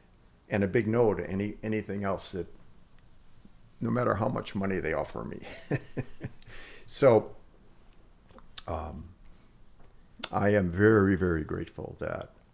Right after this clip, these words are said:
I get these opportunities to lead trainings with men around the world, to lead trainings with men and women around multicultural awareness, to,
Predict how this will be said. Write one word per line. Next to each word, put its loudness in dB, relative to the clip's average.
I -4
get -4
these -4
opportunities -8
to -6
lead -8
trainings -8
with -10
men -8
around -10
the -8
world, -10
to -10
lead -6
trainings -4
with -10
men 0
and -4
women -2
around -8
multicultural -8
awareness, -8
to, -4